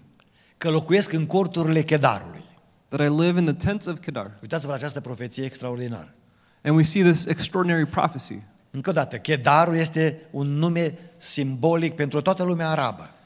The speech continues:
Speaker 2: Again, Kedar is a symbolic name for the entire Arab world.
Speaker 1: Dar psalmistul vorbește aici și spune despre o asociere
Speaker 2: The psalm speaks here and, and talks about an association
Speaker 1: În vremurile din urmă,
Speaker 2: in the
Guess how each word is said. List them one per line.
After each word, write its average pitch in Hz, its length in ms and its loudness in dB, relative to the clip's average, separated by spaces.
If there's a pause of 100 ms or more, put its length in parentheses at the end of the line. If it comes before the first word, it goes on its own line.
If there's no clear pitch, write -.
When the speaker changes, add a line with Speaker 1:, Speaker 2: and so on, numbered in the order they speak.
(160)
Speaker 2:
Again, 165 280 0
Kedar 165 440 2
is 160 220 0
a 156 80 0
symbolic 165 480 2
name 175 180 0
for 170 200 -2
the 151 140 2
entire 160 540 -2
Arab 147 240 0
world. 110 440 -4 (460)
Speaker 1:
Dar 160 200 0 (320)
psalmistul 202 540 0
vorbește 175 400 -2
aici 208 240 -2
și 165 180 -2
spune 220 360 -6
despre 170 320 -4
o 165 80 0
asociere 165 840 -2 (560)
Speaker 2:
The 160 80 0
psalm 233 340 2
speaks - 340 -4
here 185 140 2
and, 151 140 0 (180)
and 147 180 -2
talks 208 220 0
about 156 240 4
an 147 100 0
association 170 720 -4 (340)
Speaker 1:
În 135 120 -6
vremurile 175 420 0
din 208 160 -2
urmă, 120 320 -6 (440)
Speaker 2:
in 147 380 0
the 151 100 0